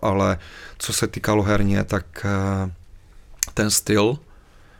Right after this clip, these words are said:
který mě vyhovoval, tak my jsme hráli dva, tři roky, jo, z ty, třeba, eh, z těch prvních deseti let.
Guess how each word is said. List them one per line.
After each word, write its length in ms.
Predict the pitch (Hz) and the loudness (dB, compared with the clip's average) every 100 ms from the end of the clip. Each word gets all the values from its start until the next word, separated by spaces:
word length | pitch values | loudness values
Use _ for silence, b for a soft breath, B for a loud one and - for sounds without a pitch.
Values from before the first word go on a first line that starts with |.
| b b | b b
který 280 | - 117 107 | -2 2 4
mě 200 | 104 101 | 4 4
vyhovoval, 460 | 104 104 101 101 113 | 4 4 4 2 0
tak 140 | 110 | -4
my 60 | 104 | -4
jsme 140 | 101 | -2
hráli 240 | 95 95 | 0 0
dva, 140 | 95 92 | -2 -4
tři 200 | - 101 | -2 -2
roky, 280 | 104 - 87 - | -2 -6 -8 -6
jo, 120 | 104 | -6
z 100 | - | -4
ty, 240 | 104 104 98 | -2 -2 -4
třeba, 320 | - 98 98 B B B B B - | -2 0 0 B B B B B -6
eh, 160 | 98 90 | -4 -2
z 80 | |
těch 160 | - - | 0 0
prvních 440 | - 110 104 98 | 0 2 2 2
deseti 400 | 107 101 101 92 | 2 2 2 2
let. 240 | 95 98 | 0 0